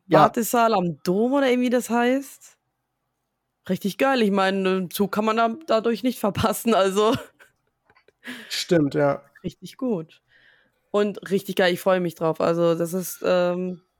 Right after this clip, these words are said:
Speaker 1: Ja,
Speaker 2: immer
Speaker 1: ich hab
Speaker 2: so ein Highlight, eine Rocket Beans Party.
Speaker 1: ich hab, ich hab zwei Tickets, also, äh, ich geh da hin, ne? <laughs>
Speaker 2: Ich nehm das eine, danke schön.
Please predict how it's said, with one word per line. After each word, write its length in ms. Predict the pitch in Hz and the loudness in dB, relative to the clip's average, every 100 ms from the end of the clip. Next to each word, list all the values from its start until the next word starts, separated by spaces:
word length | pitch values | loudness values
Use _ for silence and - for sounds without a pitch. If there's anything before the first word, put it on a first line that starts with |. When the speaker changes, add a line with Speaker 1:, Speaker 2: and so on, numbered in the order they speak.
| _ _ - | _ _ 0
Speaker 1:
Ja, 100 | 240 | 2
Speaker 2:
immer 120 | 196 | 4
Speaker 1:
ich 40 | 196 | 2
hab 60 | |
Speaker 2:
so 60 | 202 | 0
ein 200 | 185 180 | -2 0
Highlight, 320 | 170 175 170 | 2 2 0
eine 120 | 175 | -2
Rocket 300 | 160 156 165 | -4 -4 -6
Beans 260 | 180 160 - | -6 -6 -8
Party. 280 | 160 147 143 | -8 -4 -4
Speaker 1:
ich 120 | 156 | 0
hab, 280 | 151 139 - | 0 0 -4
ich 120 | 139 | -6
hab 140 | 139 - | -6 2
zwei 160 | 185 | 2
Tickets, 420 | 185 247 180 147 143 | 4 2 4 2 2
also, 460 | 139 131 131 135 143 131 | 2 2 0 0 0 0
äh, 20 | 143 | -2
ich 120 | - | 4
geh 80 | 185 | 6
da 80 | 202 | 6
hin, 180 | 220 | 6
ne? 220 | 151 165 175 | 4 2 0
<laughs> 380 | 123 175 135 - _ _ | 4 6 4 -2 _ _
Speaker 2:
Ich 100 | - | -6
nehm 120 | 226 | 0
das 140 | 220 - | 0 2
eine, 340 | 175 180 180 | 2 4 2
danke 340 | 170 175 180 175 | 2 -2 -2 -6
schön. 440 | 165 160 156 | -8 -10 -12